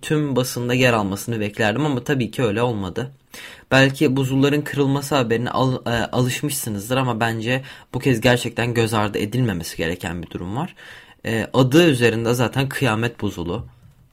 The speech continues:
Hep kötü haber, e, mi diyeceksiniz ama maalesef bu en kötülerinden biri bence.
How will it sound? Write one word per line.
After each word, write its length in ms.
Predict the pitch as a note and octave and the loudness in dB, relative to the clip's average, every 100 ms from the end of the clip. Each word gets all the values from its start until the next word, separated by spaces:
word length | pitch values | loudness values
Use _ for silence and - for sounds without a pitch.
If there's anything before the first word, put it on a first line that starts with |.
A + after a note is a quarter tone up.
| _ _ _ _ _ | _ _ _ _ _
Hep 300 | - D#3+ - | 0 0 0
kötü 260 | - D3 F#3 | 2 4 6
haber, 540 | F3 C#3 A#2 G#2+ - - - | 6 8 6 2 -10 -8 -2
e, 240 | A2 G#2+ | 0 0
mi 240 | A2+ A#2 | 0 -2
diyeceksiniz 500 | A2+ A2+ A#2+ - D#3+ | -2 0 0 0 0
ama 200 | E3+ E3 | 2 4
maalesef 520 | D3+ D#3 C3+ C3 D#3 D3 - - - | 6 6 4 2 0 -2 -12 -16 -2
bu 100 | C#3+ | 0
en 120 | C#3+ | 2
kötülerinden 680 | C3+ B2 A#2 A2+ A2 G#2 G2+ | 0 -2 0 -2 -2 -4 -4
biri 160 | G2+ F#2+ | -4 -2
bence. 380 | F#2+ G#2 D3 | -4 -4 -8